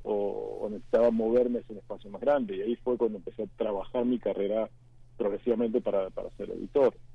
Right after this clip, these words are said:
eh, saliendo primero del newsroom del día a día para irme a revista de cada siete días, de publicar cada siete días, después revista de quince días y después revistas mensuales. Eso empezó a darme mucho más tiempo adicional para mí.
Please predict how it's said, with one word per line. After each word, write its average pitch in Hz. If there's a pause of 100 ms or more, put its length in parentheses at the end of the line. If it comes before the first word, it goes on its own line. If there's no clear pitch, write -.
(280)
eh, 90 (280)
saliendo 131
primero 110
del 92
newsroom 117
del 101
día 117
a -
día 131
para 98
irme 110
a 107
revista 123
de 107
cada 98
siete 127
días, 139
de 107
publicar 95
cada 113
siete 123
días, 135
después 120
revista 110
de 90
quince 120
días 135
y 139
después 110
revistas 101
mensuales. 110 (540)
Eso 151
empezó 147
a 147
darme 151
mucho 139
más 123 (120)
tiempo 127
adicional 101
para 104
mí. 156